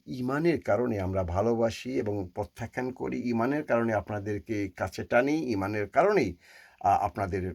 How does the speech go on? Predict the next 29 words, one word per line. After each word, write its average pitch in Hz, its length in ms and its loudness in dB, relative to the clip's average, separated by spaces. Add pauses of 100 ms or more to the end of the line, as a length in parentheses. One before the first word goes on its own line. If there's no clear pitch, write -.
(120)
প্রতি 95 220 -8
অসন্তুষ্ট 123 640 -4
হই 113 220 -2
কিংবা 98 320 -2
বারণ 131 400 8
করি। 175 380 6 (600)
শু-, - 200 -12 (180)
শুধুমাত্র 98 640 -8
আল্লাহ, 104 560 -4 (800)
রাসূল 87 240 -6
সাল্লাল্লাহু 92 560 0
আলাইহি 92 180 -2
ওয়াসাল্লাম 101 500 -8
দিনকে 107 680 -4
এস্টাবলিশ 101 480 -6
করার 95 240 -4
জন্যে 90 360 -2 (420)
যেখানে 190 600 2
সহযোগী 120 520 -4
ভূমিকা 98 500 -2
প্রয়োজন, 95 380 -6
সেখানে 95 300 -10
আমরা 85 340 -8
দাঁড়িয়ে 95 400 -2
আছি। - 200 -6
ওয়েস্টে 151 420 0
থেকেও - 360 -10 (880)
আমরা 104 180 2
যেন 90 380 -2